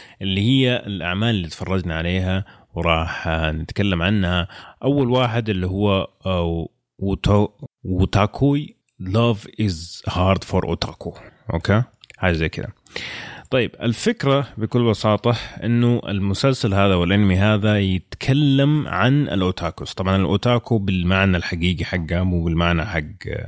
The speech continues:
شبابنا هنا، اللي هو شخص يكون، آه، شغوف ب-، بمثلًا مانجا ولا أنمي ولا ألعاب لدرجة إنه،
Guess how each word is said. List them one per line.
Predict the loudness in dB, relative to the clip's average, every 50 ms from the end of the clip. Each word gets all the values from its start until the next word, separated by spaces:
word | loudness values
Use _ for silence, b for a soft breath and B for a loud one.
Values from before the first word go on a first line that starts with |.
| -14 b b b b b b
شبابنا | -2 0 2 2 2 2 2 2 0
هنا، | 2 2 4 2 2 0 B B B B B B
اللي | 0 0
هو | 2 4 4 2 2
شخص | 2 2 2 0 0 0 -2 -2 -2 -2
يكون، | -4 -6 -6 -4 -2 0 2 2 4 2 2 0 -2 B B B B B B -8
آه، | -4 -2 0 2 2
شغوف | 2 2 2 2 2 4 4 4 2 2 0 -2 -6 -10 -12 -10 -6
ب-، | -4 -2 0 0 0 0 -2 -4 -6 -8 _ -20 -20 _ -8
بمثلًا | -2 0 0 2 2 2 2 0 0 2 2 2 2 2
مانجا | 2 2 2 4 4 4 4 4 2 2 2 2 2 2
ولا | 2 2 0 0 0 -2 -2 -2 -2 0
أنمي | 2 2 2 2 2 2 2 2
ولا | 0 0 0 0 0 0 0 0 -2 -2 -4 -6 -6 -8 -8 -8 -10 -10 -12 -12 -10 -6 -4
ألعاب | -2 -2 0 0 2 2 2 0 -2 -6 -14 _ -6 -4
لدرجة | -4 -2 -2 -2 0 0 -2 -2 0 -2 -2 -2
إنه، | -2 -4 -4 -2 0 0 2 2 2 0 0